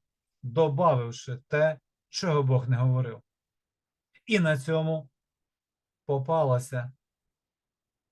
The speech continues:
Вона не тільки проявила свою своє незадоволення Богом,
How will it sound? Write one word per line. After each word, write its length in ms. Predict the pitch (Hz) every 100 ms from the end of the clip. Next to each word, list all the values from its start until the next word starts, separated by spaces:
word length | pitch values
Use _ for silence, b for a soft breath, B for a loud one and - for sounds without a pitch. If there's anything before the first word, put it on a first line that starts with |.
| _ -
Вона 240 | 151 165
не 140 | 190 208
тільки 340 | 226 214 240
проявила 720 | - 208 196 196 185 165 139
свою 680 | 131 143 151 151 151 143 135 - _ _ _ _ _ _ _ _ _ _ _ _ _ _ _ _ _ -
своє 240 | 165 156
незадоволення 800 | 160 147 165 185 214 160 139 139
Богом, 580 | 135 143 123 127 131 135